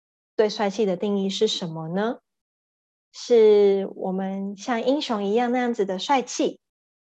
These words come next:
还是像妈妈勇敢的承担，呃，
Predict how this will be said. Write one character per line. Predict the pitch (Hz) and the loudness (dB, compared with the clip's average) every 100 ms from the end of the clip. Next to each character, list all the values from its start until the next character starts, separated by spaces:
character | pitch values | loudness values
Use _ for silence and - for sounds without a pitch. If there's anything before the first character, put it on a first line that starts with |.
| _ _ | _ _
还 | - 190 175 185 | -10 -4 -4 -4
是 | - - 208 190 185 190 | -6 -2 0 2 0 -4
像 | 190 214 | -6 -2
妈 | 196 196 | 0 0
妈 | 202 202 202 208 - _ _ | -2 -2 -4 -8 -14 _ _
勇 | 175 180 214 | -4 -4 0
敢 | 220 180 190 | 0 0 -4
的 | 196 226 165 | -4 -4 -6
承 | - 170 | -10 -8
担， | 165 190 185 202 - _ _ | -4 -4 -4 -8 -14 _ _
呃， | - 175 170 | -10 -8 -8